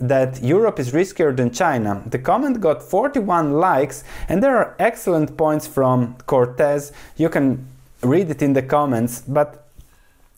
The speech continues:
what's my take for all, from all of this?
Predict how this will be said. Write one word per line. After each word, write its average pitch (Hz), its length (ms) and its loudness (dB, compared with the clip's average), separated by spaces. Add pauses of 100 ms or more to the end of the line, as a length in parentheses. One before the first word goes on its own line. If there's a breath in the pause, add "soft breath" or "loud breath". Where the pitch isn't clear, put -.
(320)
what's 247 340 0
my 196 140 2
take 180 340 0
for 139 220 2
all, 131 240 4
from 139 260 0
all 131 160 4
of 113 180 -2
this? 107 400 -2